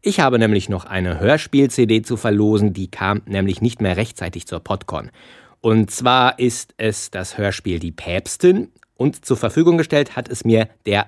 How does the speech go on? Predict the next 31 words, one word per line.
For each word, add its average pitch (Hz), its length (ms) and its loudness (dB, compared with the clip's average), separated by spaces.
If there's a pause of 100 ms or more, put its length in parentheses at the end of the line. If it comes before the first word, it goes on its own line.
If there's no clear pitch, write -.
Audioverlag. 87 1040 0 (920)
Außerdem 180 500 4
gibt 139 260 2
es 110 140 -4
ein 92 240 -4
Ohrenblicke 156 460 4
Lieblingshörer-T-Shirt 107 1000 0
zu 95 120 -4
gewinnen. 95 380 2 (300)
Das 165 360 -2
habe 127 120 0
ich - 140 -8
extra 107 360 -4
rechtzeitig 127 540 -4
zur 113 120 -4
Podcon 110 400 -4
entworfen. 92 560 -2 (400)
Vorne 175 500 2
das - 180 -12
Ohrenblicke-Logo 139 840 4
und 107 300 2
hinten 113 380 0
der 90 160 0
Aufdruck 95 400 -6
Lieblingshörer. 85 760 -2 (640)
Wer 110 100 2
sich 117 180 0
traut, 120 320 2
sowas 147 260 2
anzuziehen, 143 720 2
der 143 300 -2